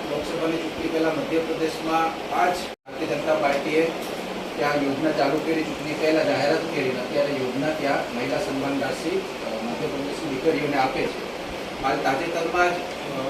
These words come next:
ભાજપની એન ડી એ સરકાર જે મહારાષ્ટ્રમાં છે, આ ગઠબંધનની, ત્યાં ચૂંટણી આવી રહી છે, એટલે ત્યાં પણ આ સ્ત્રી સન્માન રાશિ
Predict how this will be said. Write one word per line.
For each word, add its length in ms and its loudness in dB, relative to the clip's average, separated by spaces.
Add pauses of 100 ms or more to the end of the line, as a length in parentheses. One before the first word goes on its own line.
(140)
ભાજપની 600 0 (320)
એન 120 0
ડી 100 0
એ 60 4
સરકાર 440 0
જે 160 -2
મહારાષ્ટ્રમાં 680 0
છે, 180 -2 (560)
આ 100 -4
ગઠબંધનની, 640 0 (440)
ત્યાં 220 -4
ચૂંટણી 280 -4
આવી 240 4
રહી 240 2
છે, 100 -2
એટલે 120 0
ત્યાં 340 0
પણ 140 2
આ 80 0
સ્ત્રી 280 -2
સન્માન 440 0
રાશિ 320 2